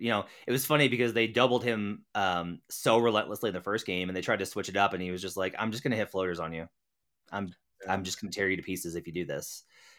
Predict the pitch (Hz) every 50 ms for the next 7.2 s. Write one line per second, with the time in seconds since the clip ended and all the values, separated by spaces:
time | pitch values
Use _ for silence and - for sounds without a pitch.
0 | - - - - 98 95 92 87 85 85 82 80 - _ _ _ - _ - 117
1 | 120 - - - - - - 330 370 349 277 - - - - 247 - - - -
2 | - 254 247 - 240 233 220 214 220 202 180 - 196 - 127 - 151 131 - 139
3 | 139 135 123 107 95 - - 101 95 92 - - 143 135 208 269 285 330 311 -
4 | 269 - - 226 214 220 202 196 196 180 160 - 170 - - 143 120 - - 151
5 | 156 156 - 214 - - 170 180 175 - 175 160 - 147 127 - 143 135 - 131
6 | - - - - _ - _ _ _ _ - 185 - - - - - 117 110 -
7 | - - - 202